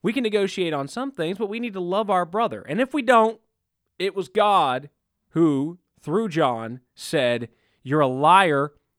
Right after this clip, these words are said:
You don't actually love God because looky here at how you treat your brothers." Ooh,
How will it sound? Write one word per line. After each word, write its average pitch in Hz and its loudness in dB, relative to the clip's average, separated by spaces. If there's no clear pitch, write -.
You 139 -4
don't 160 0
actually 143 -2
love 123 -2
God 147 4
because 131 0
looky 156 -4
here 127 -2
at 131 -6
how 127 0
you 120 -4
treat - -8
your 120 -2
brothers." 117 -2
Ooh, 117 -6